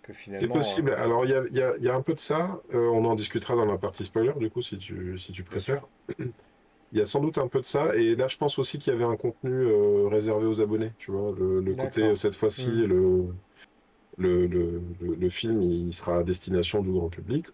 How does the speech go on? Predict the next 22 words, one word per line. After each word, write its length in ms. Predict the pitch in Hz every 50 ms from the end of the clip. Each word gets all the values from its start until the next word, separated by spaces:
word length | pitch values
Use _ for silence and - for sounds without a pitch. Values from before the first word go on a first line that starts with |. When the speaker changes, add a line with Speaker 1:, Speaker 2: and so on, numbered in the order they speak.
| _ -
Speaker 2:
au 60 | 90
cinéma. 520 | - - 87 82 78 78 98 123 139 143 - -
D'ailleurs, 180 | 82 90 -
ça 140 | - - 82
faisait 160 | 80 78 85
un 60 | 80 82
moment 340 | 92 104 135 156 151 139
que 80 | - -
les 60 | 98 -
Pixar, 400 | - - - - 107 98 95 92
ils 180 | 90 87 92
allaient 160 | 87 87 90 85
en 100 | 87 90
direct 360 | 87 90 87 87 87 - -
ou 40 | 98
vidéo, 500 | 90 87 82 87 87 92 98 98 95 90 85
euh, 300 | 80 80 87 85 82 82
sur 240 | - - 85 82 80
Disney 260 | - - - 87 85
plus. 300 | - - - - - -
Donc, 280 | - 87 85 87 - 85
euh, 60 | 80